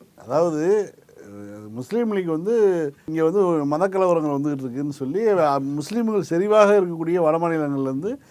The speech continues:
நாங்க பிரிஞ்சு ஒரு தனியா நாடாகிக்கிறோம்னு கேக்குறாங்க. பாகிஸ்தான் ஒரு நாடு அவங்க உருவாக்கிட்டு போயிடுறாங்க. அதுல போக விரும்பாதவர்கள், "நாங்கள் இதுதான் எங்க-, எங்களுடைய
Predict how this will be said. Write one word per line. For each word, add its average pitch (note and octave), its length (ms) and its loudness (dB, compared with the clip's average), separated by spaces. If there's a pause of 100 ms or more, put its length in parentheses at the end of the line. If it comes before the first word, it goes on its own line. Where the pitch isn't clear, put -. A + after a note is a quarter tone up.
(220)
நாங்க F#3 360 4
பிரிஞ்சு A#3 240 2
ஒரு G#3+ 160 6
தனியா F#3+ 340 2
நாடாகிக்கிறோம்னு E3 640 2
கேக்குறாங்க. D3 600 -4 (420)
பாகிஸ்தான் A3 600 6
ஒரு G#3+ 160 0
நாடு F#3 280 2 (400)
அவங்க D3 460 -2
உருவாக்கிட்டு E3+ 360 2 (100)
போயிடுறாங்க. C3+ 600 -4 (100)
அதுல G#3+ 720 6
போக C#4+ 280 10
விரும்பாதவர்கள், A#3+ 680 6
"நாங்கள் G#3+ 320 4
இதுதான் B3 320 4
எங்க-, G#3 300 2
எங்களுடைய F#3+ 760 2